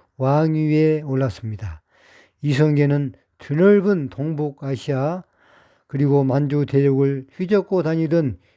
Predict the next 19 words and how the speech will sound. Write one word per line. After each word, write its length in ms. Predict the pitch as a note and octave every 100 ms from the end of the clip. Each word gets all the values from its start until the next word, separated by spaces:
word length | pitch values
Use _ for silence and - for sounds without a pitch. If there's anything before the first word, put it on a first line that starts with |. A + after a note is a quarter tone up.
| _ -
기마민족의 840 | D3 D#3 D3+ D3 C#3 C#3+ C#3+ C#3+
기상인 680 | - C3+ C#3 E3+ D3 D3+ B2 - _ _
상무 520 | - G3 G#3 G#3 G3+
정신을 540 | E3+ F3 D#3 E3+ E3 -
던져버리고, 800 | D#3 F3+ F3+ D3 B2 G#2+ F2 - _ - _ C#3+
역성혁명의 1300 | C#3+ - F3+ D#3+ D3+ - - D3 D#3 D3+ D3 D3
승인을 400 | C3 G3+ G3+ F#3+
받기 320 | D3+ D3+ - D3
위하여 460 | C#3+ C#3+ C#3+ B2+ - - - _
자발적으로 920 | - A#2+ E3+ F3+ F#3+ E3+ E3+ D3 G2+ _ _ _ _ _
화족의 580 | - E3 F3 D#3+ D#3+ D3
명나라 540 | C#3+ D#3+ F3 E3+ E3
속국으로 640 | D3+ G#3 _ G#3+ G3 F#3 E3+
들어가 540 | D3 C#3+ C3 C#3 C3+ - _ _
스스로 600 | - D3+ E3 D3+ C#3+ -
비굴하게 840 | - G3+ F3+ D3 A#2+ A#2 B2+ A#2 - _ _
명나라의 720 | C3+ C#3+ C#3+ C#3 C3+ C3+ C3+
신하국이 800 | - F#3 G3+ F#3 F3 E3 E3+ E3 -
되었습니다. 680 | C#3+ C3+ A#2+ A2 G2 E2+